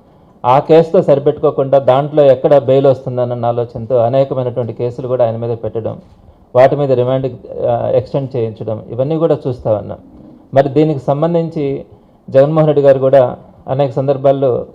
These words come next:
గోవర్ధన్ రెడ్డి గారి యోగక్షేమాల గురించి కానీ వారి కుటుంబ సభ్యుల్ని పరామర్శించడం కానీ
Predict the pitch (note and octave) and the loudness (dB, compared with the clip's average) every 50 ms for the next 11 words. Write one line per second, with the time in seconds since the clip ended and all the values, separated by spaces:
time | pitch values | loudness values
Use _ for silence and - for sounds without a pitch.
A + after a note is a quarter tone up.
0 | - C3+ C3 C3+ B2+ C3 C3 B2 B2+ B2 B2 B2+ B2 A#2+ A#2+ A#2+ A#2+ B2 A#2+ - | 0 2 4 4 4 2 -2 -2 -2 -4 -2 0 0 0 0 -2 -2 -4 -4 -6
1 | - C#3 B2 A#2+ A#2+ A#2 A#2 A2+ A2 A#2 A2 - A2+ A#2+ A#2 B2 B2 A#2+ A#2 A#2 | -8 -8 -4 -4 -4 -4 -4 -6 -8 -8 -8 -6 -6 -6 -4 -2 -2 -2 -2 -4
2 | - - A2+ C#3 B2+ C3 B2+ B2+ A#2+ G#2+ A2 A#2 A2+ A#2 A#2 A2+ - - - _ | -4 -6 -4 -4 -4 -4 -6 -6 -6 -6 -6 -8 -8 -8 -8 -10 -10 -12 -16 _
3 | _ _ _ _ _ _ _ _ _ _ _ _ _ - B2+ C3 C3 C3 C3+ B2+ | _ _ _ _ _ _ _ _ _ _ _ _ _ -2 2 2 2 2 2 -2
4 | - - B2+ A2+ - A2+ A#2 A2+ G#2+ A2+ A2+ A2+ A2 - | -4 -4 -10 -10 -8 -8 -6 -4 -2 -2 -2 -2 -6 -8